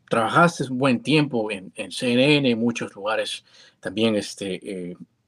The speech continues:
eh, periodísticamente, has, has entrevistado a muchas personas, ¿no? Pero ¿cómo así,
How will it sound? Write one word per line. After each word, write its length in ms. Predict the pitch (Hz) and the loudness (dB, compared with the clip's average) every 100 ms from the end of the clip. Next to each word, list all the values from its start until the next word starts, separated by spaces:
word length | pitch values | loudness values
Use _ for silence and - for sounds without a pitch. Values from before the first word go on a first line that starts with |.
| - | -8
eh, 180 | 107 92 | -8 -6
periodísticamente, 800 | - 104 - 123 98 123 117 | -2 -2 -2 0 4 4 4
has, 100 | 98 | 0
has 220 | 123 110 113 | -2 -8 -10
entrevistado 460 | - 98 98 107 | -8 -8 -6 -6
a 20 | |
muchas 240 | 104 98 113 | -6 -6 -8
personas, 800 | - - 165 156 123 120 120 - | -8 2 4 4 4 0 -6 -10
¿no? 180 | 110 _ - - - - | -16 _ -20 -20 -14 4
Pero 200 | 220 214 | 6 8
¿cómo 260 | 277 285 | 8 8
así, 580 | 202 - - 165 135 185 | 6 4 4 6 6 0